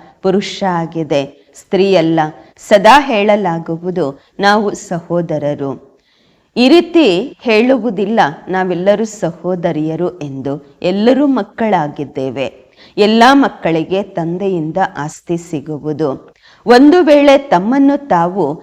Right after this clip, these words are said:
ಆ, ಸ್ತ್ರೀ ಅಥವಾ ಹೆಣ್ಣು ಮಕ್ಕಳು ಎಂದು ಹೇಳಿಕೊಂಡರೆ ಆಸ್ತಿ ಹೇಗೆ ಸಿಗುವುದು?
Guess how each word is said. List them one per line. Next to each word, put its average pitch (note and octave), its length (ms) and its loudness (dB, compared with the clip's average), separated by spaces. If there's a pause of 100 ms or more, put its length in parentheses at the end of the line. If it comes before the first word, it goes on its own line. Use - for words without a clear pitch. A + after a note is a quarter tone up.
(300)
ಆ, E4+ 380 -2
ಸ್ತ್ರೀ G3 440 -2
ಅಥವಾ E3 320 -4
ಹೆಣ್ಣು F#3+ 400 -2
ಮಕ್ಕಳು G#3+ 640 0
ಎಂದು F#3+ 200 -6
ಹೇಳಿಕೊಂಡರೆ E3+ 1120 -6
ಆಸ್ತಿ G3 400 0
ಹೇಗೆ B3 380 -6
ಸಿಗುವುದು? C#3 1000 -6